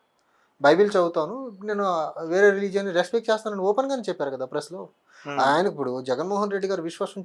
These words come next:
Speaker 1: చేస్తారా లేదని ఆయన వ్యక్తిగత అంశం కదా, దానికి నేను ఆన్సర్ చేయలేను.
Speaker 2: Hmm.
Speaker 1: జగన్మోహన్ రెడ్డి గారు ఆన్సర్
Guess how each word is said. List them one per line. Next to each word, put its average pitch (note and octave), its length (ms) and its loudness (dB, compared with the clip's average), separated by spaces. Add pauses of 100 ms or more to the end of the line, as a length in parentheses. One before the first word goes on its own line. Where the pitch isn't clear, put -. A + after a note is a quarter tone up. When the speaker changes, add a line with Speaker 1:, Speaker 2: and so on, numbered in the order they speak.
Speaker 1:
చేస్తారా F3+ 300 -2
లేదని F#3+ 260 -6
ఆయన G#3+ 180 -8
వ్యక్తిగత A3+ 340 -4
అంశం D3 300 -16
కదా, C3 180 -14
దానికి D#3+ 280 -10
నేను E3 160 -4
ఆన్సర్ G3+ 340 0
చేయలేను. C3+ 280 -4
Speaker 2:
Hmm. - 420 -16
Speaker 1:
జగన్మోహన్ A#3+ 360 2
రెడ్డి G#3 180 -4
గారు G#3 100 0
ఆన్సర్ G3+ 300 -2